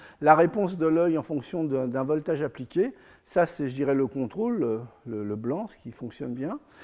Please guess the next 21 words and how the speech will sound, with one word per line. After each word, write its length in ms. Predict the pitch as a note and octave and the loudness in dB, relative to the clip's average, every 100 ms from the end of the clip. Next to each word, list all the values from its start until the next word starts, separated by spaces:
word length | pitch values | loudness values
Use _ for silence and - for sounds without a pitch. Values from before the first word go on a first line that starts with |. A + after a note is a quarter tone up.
| - - | -20 -6
Donc 140 | C#3+ | -6
ça, 200 | - A3+ | 4 4
c'est 420 | G3+ - F3 D#3+ | 4 2 4 4
des, 420 | C3+ D3 D#3+ D#3+ D3 | 2 4 4 4 0
des 360 | C3+ C#3+ E3 | -2 0 0
rats 560 | D3+ F3 F#3+ F3 - _ _ - - - | 4 4 4 0 -14 _ _ -20 -20 -6
après 300 | - F3+ A3+ | 4 4 6
exposition 520 | F4 - F#3 F3 G#3 | 2 0 -4 -4 -4
à 40 | E3 | -2
la 80 | D3 | 0
lumière 400 | C#3 D3+ B3 - | 0 0 -2 -6
qui 120 | - | -12
souffrent 320 | - F3+ C3+ | -10 -8 -6
justement 380 | C#3 - F3 D#3+ | -8 -8 -6 -6
de 60 | |
cette 160 | D3 B2+ | -8 -8
pathologie, 640 | C#3+ B2+ B2+ B2+ C3 A#3 - _ - _ | -8 -4 -2 -2 -4 -6 -8 _ -20 _
sans 340 | - A3 G#3 G3+ | -8 -2 -2 -2
injection, 720 | E3+ E3 - - D#3 G#3 C#4+ _ - | -2 -4 -6 -6 -4 -4 -6 _ -4
injection 520 | F3+ F3+ D#3+ - E3+ | -2 -2 -4 -8 -8
saline, 480 | - C3+ D#3+ C4+ | -4 -2 0 -2